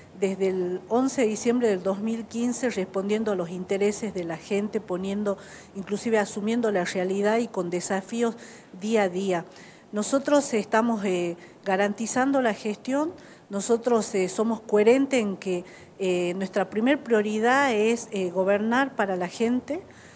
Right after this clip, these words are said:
y sabemos que lo que esta contienda nos va a llevar, digamos, a profundizar el conocimiento, eh, con la gente, a profundizar nuestra idea de gestión,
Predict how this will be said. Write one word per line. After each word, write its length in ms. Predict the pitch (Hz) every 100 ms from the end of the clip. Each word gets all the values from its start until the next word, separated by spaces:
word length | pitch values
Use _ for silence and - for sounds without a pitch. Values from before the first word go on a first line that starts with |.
| - - -
y 520 | 214 208 202 196 185
sabemos 500 | - 208 226 277 269
que 160 | - 214
lo 240 | 208 190
que 160 | - 233
esta 280 | 220 240 233
contienda 580 | 214 220 262 277 240
nos 200 | 202 180
va 80 | 196
a 40 | 220
llevar, 420 | 240 214 226 247
digamos, 400 | 214 208 220 214
a 140 | 180
profundizar 760 | - 196 - 220 226 220 269 285
el 120 | 247
conocimiento, 840 | - 202 208 233 226 240 - 220 214 - - - -
eh, 160 | 196
con 240 | 185 196 190
la 80 | 180
gente, 400 | - 240 254 240
a 100 | -
profundizar 640 | 180 - 196 208 - 247
nuestra 320 | 240 208 190
idea 340 | 190 202 233
de 120 | 226 190
gestión, 520 | 202 202 - 226